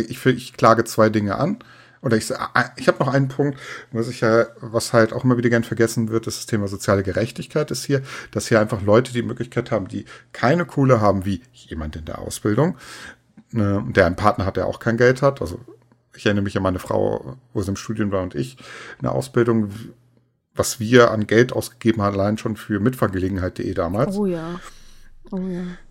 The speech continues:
Speaker 1: Ähm, wenn ich mir vorstelle, ich bezahle neun Euro und we-, würde dann halt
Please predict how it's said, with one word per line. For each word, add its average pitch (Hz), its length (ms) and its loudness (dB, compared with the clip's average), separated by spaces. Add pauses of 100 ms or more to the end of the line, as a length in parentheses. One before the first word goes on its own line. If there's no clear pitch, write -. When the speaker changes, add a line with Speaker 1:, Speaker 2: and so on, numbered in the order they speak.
(120)
Speaker 1:
Ähm, 110 580 4 (100)
wenn 113 160 0
ich 123 40 4
mir 120 60 0
vorstelle, 123 340 2
ich - 120 -6
bezahle 107 280 0
neun 110 240 4
Euro 120 300 4
und 117 220 -2
we-, 117 280 6
würde 110 200 2
dann 104 240 2
halt 104 260 2